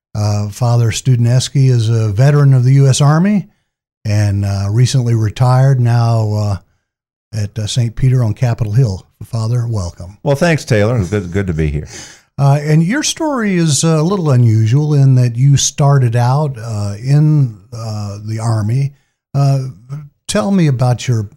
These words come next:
Speaker 1: path toward vocation.
Speaker 2: Well, I, at an R O T C commission out of the University of Toledo. So in nineteen seventy-nine, I took the oath as a second lieutenant of field artillery, and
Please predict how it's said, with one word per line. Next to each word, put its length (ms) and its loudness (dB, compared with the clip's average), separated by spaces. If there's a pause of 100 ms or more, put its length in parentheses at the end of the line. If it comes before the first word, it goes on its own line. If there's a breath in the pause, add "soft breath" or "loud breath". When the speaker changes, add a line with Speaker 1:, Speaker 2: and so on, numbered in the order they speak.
Speaker 1:
path 380 0
toward 300 -4
vocation. 600 -8
Speaker 2:
Well, 200 0
I, 80 2
at 240 2
an 260 0
R 120 2
O 100 0
T 180 -2
C 240 -2
commission 500 -2
out 100 0
of 40 -2
the 60 -2
University 460 -4
of 80 -6
Toledo. 580 -2 (1120)
So 340 0
in 220 0
nineteen 340 0
seventy-nine, 720 -2
I 200 -2 (1040)
took 180 -6
the 140 0
oath 200 0
as 140 -4
a 80 -2
second 320 -4
lieutenant 460 -2
of 180 -4
field 300 -4
artillery, 540 -2
and 240 -2